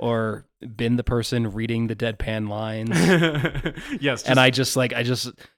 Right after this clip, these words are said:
Speaker 1: don't give a shit, and I'm like, "I'm just here to read lines
Speaker 2: <laughs> Yeah.
Speaker 1: so you can act."
Speaker 2: Yeah.
Speaker 1: Yeah, I thought that was funny.
Speaker 2: Um,
Speaker 1: Um, and, uh,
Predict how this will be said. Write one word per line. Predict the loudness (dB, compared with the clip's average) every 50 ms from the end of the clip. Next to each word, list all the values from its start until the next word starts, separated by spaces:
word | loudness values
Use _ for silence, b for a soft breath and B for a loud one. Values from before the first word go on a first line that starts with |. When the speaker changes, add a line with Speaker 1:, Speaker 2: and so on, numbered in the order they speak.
| -10 -2 4
Speaker 1:
don't | 6 6 6 8
give | 6 6 6
a | 6 4
shit, | 6 6 4 4 4
and | 4
I'm | 2 2
like, | 2 2 2
"I'm | 2
just | 2 2 2 2
here | 2 2 4
to | 4 4
read | 2 2 0 0 0
lines | 0 0 0 0 0 -2 -4 -4 -4 -4
Speaker 2:
<laughs> | -4 -4
Yeah. | -4 -4 -6 -10 -12 _
Speaker 1:
so | -4 -2 0
you | 2 4 2 2
can | 2 0 -4
act." | -4 -4 -6 -8 -10 -12 -14 -10
Speaker 2:
Yeah. | -6 -4 -4 -2 -2 -2
Speaker 1:
Yeah, | -4 -4
I | -6 -10 -12 -8
thought | -6 -2
that | 0 0
was | 0 0 -2
funny. | -2 -2 -2 -2 -4 -6 -8 _ -10
Speaker 2:
Um, | -6 -6 -2 0
Speaker 1:
Um, | 2 2 2 2 0 -2 -4 -2
and, | -2 -2 0 -2 -2 -4 -6 -8 -12 -10 -6
uh, | -4 -4 -2 -2 -4 -6 -6 -8